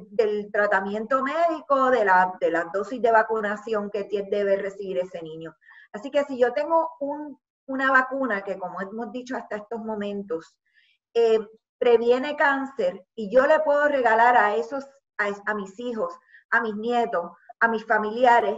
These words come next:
esa ventaja, ¿por qué no hacerla? La vacuna es segura, la vacuna es efectiva, y la vacuna, eh,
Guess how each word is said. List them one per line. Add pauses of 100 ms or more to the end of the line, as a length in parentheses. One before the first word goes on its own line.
(100)
esa
ventaja,
¿por
qué
no
hacerla? (340)
La
vacuna
es
segura,
la
vacuna
es
efectiva, (460)
y
la
vacuna, (580)
eh,